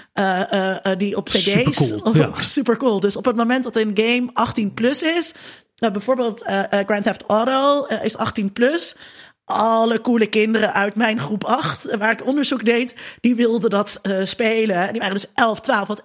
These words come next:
Speaker 1: echt wel vet onder die leeftijdsgrens is. En, ehm, eh, zo'n spel kan dan zeggen, "Nee, maar het is oké, want het is achttien plus. En als je achttien plus bent, dan, dan kan je blijkbaar alles aan of dan mag je alles." Eh, terwijl, ja, zo'n, zo'n leeftijdsrating natuurlijk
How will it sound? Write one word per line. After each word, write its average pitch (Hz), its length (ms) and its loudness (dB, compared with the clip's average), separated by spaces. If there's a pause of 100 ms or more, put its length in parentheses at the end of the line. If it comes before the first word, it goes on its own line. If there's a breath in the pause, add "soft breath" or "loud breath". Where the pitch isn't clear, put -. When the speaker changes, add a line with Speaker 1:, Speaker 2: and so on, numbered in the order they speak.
Speaker 1:
echt - 340 -2
wel 196 200 -2
vet 202 300 -6
onder 214 500 0
die 180 300 -2
leeftijdsgrens 190 880 -4
is. 220 260 -2 (520 loud breath)
En, 226 360 2
ehm, 214 540 2
eh, 208 140 0
zo'n 208 220 2
spel 269 280 2
kan 240 140 0
dan 208 160 0
zeggen, 233 300 2
"Nee, 202 160 0
maar 196 100 0
het 196 100 -2
is 208 120 0
oké, 202 340 0
want 180 160 -2
het 185 100 0
is - 60 0
achttien 180 340 -2
plus. 214 300 2
En 175 120 0
als 190 120 -2
je - 80 -4
achttien 185 320 -2
plus 202 240 0
bent, 175 220 0
dan, 175 260 -4 (100)
dan 180 300 -2 (100)
kan 175 120 -2
je 175 60 0
blijkbaar 185 260 -4
alles 185 200 -4
aan 208 180 -4
of 226 80 -6
dan 190 140 -6
mag 202 200 -4
je - 60 -2
alles." 240 380 -2 (520 loud breath)
Eh, 214 160 4
terwijl, 214 680 2 (140)
ja, 226 180 2
zo'n, 208 360 0
zo'n 208 380 0
leeftijdsrating 208 760 0
natuurlijk 214 480 -2